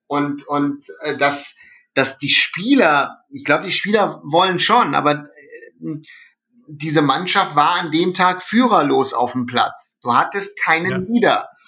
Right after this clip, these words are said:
Speaker 1: So, und, äh, Joshua Kimmich, ähm, die Art und Weise von dem Jungen, wie er sich auch entwickelt hat, ist überragend. Ähm, das muss man ganz klar sagen. Und dann auf der anderen Seite ist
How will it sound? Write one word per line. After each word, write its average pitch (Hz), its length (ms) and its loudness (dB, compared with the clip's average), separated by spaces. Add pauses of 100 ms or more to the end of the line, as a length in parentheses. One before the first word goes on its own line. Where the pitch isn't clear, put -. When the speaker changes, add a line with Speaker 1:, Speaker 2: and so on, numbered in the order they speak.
(240)
Speaker 1:
So, 165 280 4
und, 147 420 -2 (120)
äh, 147 300 -2
Joshua 170 400 2
Kimmich, 202 720 -2 (400)
ähm, 82 380 -8
die 143 120 2
Art 123 240 2
und 156 140 -4
Weise 175 340 0
von 170 160 -4
dem 160 140 -2
Jungen, 170 320 2
wie 165 80 4
er 180 100 2
sich 151 160 -4
auch 156 140 -2
entwickelt 165 460 -4
hat, 160 160 -2
ist - 180 -14
überragend. 151 680 -2 (880)
Ähm, 156 300 -2 (260)
das 139 140 -6
muss 151 180 -2
man 147 160 2
ganz 147 200 0
klar 147 180 0
sagen. 139 420 -2
Und 147 200 -6
dann 156 100 0
auf 160 140 -2
der - 160 -2
anderen 170 260 0
Seite 170 340 -2
ist - 300 -4